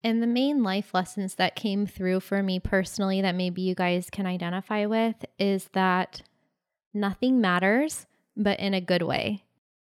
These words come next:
We create importance around a lot of things. We're the ones who create timelines for ourselves. We set goals, we set deadlines, and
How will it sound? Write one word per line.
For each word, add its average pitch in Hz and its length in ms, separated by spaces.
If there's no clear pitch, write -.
We 220 360
create 240 580
importance 190 800
around 185 340
a 185 40
lot 175 200
of 180 140
things. 175 500
We're 180 180
the 190 120
ones 185 340
who 190 100
create 180 460
timelines 196 720
for 202 140
ourselves. 185 920
We 180 200
set 170 500
goals, 180 760
we 175 180
set 165 640
deadlines, 180 920
and 180 520